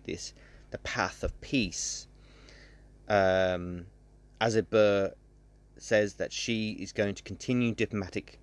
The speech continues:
negotiations between the Klingon Empire and the Federation. Um, she wants to continue the,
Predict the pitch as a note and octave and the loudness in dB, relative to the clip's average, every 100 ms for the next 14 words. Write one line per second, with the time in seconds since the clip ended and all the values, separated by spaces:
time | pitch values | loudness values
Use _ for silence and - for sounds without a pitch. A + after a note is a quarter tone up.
0 | - G2 F#2+ - A2 G#2+ - A2+ G#2+ G#2+ | -6 0 0 2 4 4 2 -4 -4 -6
1 | - G2 F#2+ F2 G2+ F2+ F#2 F2+ - F#2 | -10 -8 -8 -8 -8 -6 -4 -6 -6 -6
2 | F2+ F2 F#2 F#2+ G2+ - A2 G2+ - - | -6 -6 -2 0 0 -2 -6 -8 -12 -20
3 | - - - - - - G2 F#2 F#2 F2+ | -20 -20 -20 -20 -20 -4 2 2 2 0
4 | F2+ F2 F#2+ - - - - G#2+ G2 - | -2 -6 -10 -20 -20 -12 -2 0 -2 -4
5 | G2+ G2 - A#2 G#2+ G#2 G2+ F2+ F2+ - | -6 -6 -4 -2 0 0 -2 -4 -6 -6